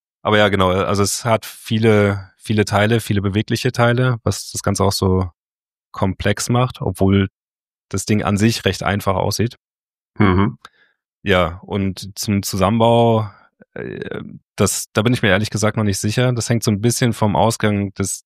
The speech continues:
Speaker 1: der Kickstarter-Kampagne ab. Wenn es jetzt, äh, wenn ich fünfzig Teile verkaufe zum Beispiel, dann werde ich die wahrscheinlich selber zusammenbauen oder m-, mir jemanden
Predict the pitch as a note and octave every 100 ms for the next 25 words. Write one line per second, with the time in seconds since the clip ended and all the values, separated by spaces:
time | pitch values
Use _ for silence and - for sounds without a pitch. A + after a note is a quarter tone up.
0 | - G2 - - G2+ F#2+ F#2+ G2+ F2+ G#2
1 | G2 F2+ A2+ - _ _ _ _ - G2
2 | G2 G#2 F#2+ - - G#2 G2 F#2+ G2 -
3 | A#2 B2+ - A#2+ A#2 A#2 A2 A2 G#2+ G#2+
4 | A2 G#2+ A2 G#2 A2 - A2 G2+ G2+ -
5 | G2+ G#2 G2+ - G2 G2 - F2 F2+ F2+
6 | F#2+ A2+ B2 D#2+ F#2 F#2 F#2 - - F#2
7 | F#2 F#2 _ _ _ _ _ _ - F#2+
8 | G2 - G2 F#2+ F#2 F#2 F#2